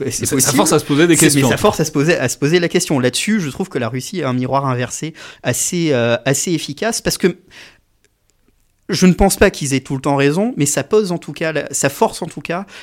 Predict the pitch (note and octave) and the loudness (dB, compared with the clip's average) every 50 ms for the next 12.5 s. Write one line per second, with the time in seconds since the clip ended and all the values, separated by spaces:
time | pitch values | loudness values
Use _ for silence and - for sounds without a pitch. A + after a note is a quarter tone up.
0 | - - - B2 - - D3+ - E3 D#3+ - E3+ D#3 D3+ E3+ F3 E3 C3+ - C#3 | -12 -6 -4 -2 0 0 0 -2 -2 -4 -4 -4 -4 -2 -2 -2 -4 -4 -6 -6
1 | C3 - - - D#3+ D3 D3 D3 - C3 A#2 A#2+ A#2+ C3+ D3+ D3 - F3 D#3+ D3+ | -8 -8 -6 -6 -6 -6 -6 -6 -6 -6 -4 -2 -2 -2 -2 -2 -4 -4 -4 -4
2 | - - D#3 D3 C#3 B2+ B2+ B2+ B2+ - - D#3+ F#3+ D3 A2+ - _ _ _ _ | -4 -4 -6 -6 -4 -6 -6 -8 -8 -10 -12 -10 -10 -10 -12 -14 _ _ _ _
3 | _ _ _ _ _ _ _ _ _ - - - - C#3 B2+ B2+ B2 A#2+ - C#3 | _ _ _ _ _ _ _ _ _ -18 -14 -6 -2 0 0 0 0 -2 -2 -2
4 | C#3+ D#3+ F3+ E3 - - - - - _ - - B2 A#2+ A#2+ A#2 A#2 A2+ A2+ A#2 | -2 -2 -4 -8 -10 -14 -20 -20 -18 _ -2 0 2 2 4 2 2 0 0 -2
5 | A#2 A#2 A2+ A2+ A2+ A2+ G#2+ A2 A#2 A#2 C#3+ B2+ A#2+ - - A#2+ G#2+ G#2+ - D#3 | -2 -2 -2 -2 -2 -4 -4 -4 -4 -2 -2 -4 -4 -4 -6 -8 -8 -6 -6 -6
6 | E3 - B2 A2 G#2+ - - C3 C3 C#3+ C#3+ B2 A2+ A2+ A2 A2 - - A2+ - | -6 -6 -8 -10 -10 -8 -8 -8 -6 -6 -6 -6 -6 -6 -6 -6 -8 -10 -14 -12
7 | - A2+ G#2+ - - - - - - - - - - - - - - - A#3+ A#3 | -10 -12 -12 -12 -16 -20 -20 -20 -20 -20 -16 -14 -12 -12 -12 -12 -4 0 2 4
8 | G3 C#3+ A#2 - C3 C#3 D#3 D#3 D#3+ F3+ F#3 E3 C3+ A#2+ A2 - - A2 G#2 A2+ | 4 4 4 4 4 4 6 4 4 4 4 4 4 4 0 -2 -4 -4 -2 0
9 | A#2+ A#2+ A2 G#2+ F#2+ F#2+ F#2 F2+ F#2 F2+ - G2+ F#2 - G2 F#2 F#2+ F#2 - - | 0 0 0 0 0 0 2 0 0 -2 -2 -4 -4 -2 -2 -4 -4 -4 -6 -10
10 | - - - - - - B2+ - - - - - F#2 F#2+ A2 A#2 A2+ G#2 G#2 A#2 | -12 -12 -12 -6 0 0 0 0 -2 -6 -2 0 2 4 4 4 4 4 4 4
11 | A2+ - - - C3 B2 A#2 A2+ - A2+ G2 E2+ - - D2 D2+ D#2+ F2+ G2 A2 | 2 2 0 0 0 0 0 0 -2 -2 -4 -4 -4 -6 -6 -4 -2 -2 2 2
12 | B2 B2 A#2+ A#2 G#2+ G#2 G2 F2 E2 C#2+ | 4 4 6 4 4 2 0 -2 -2 -4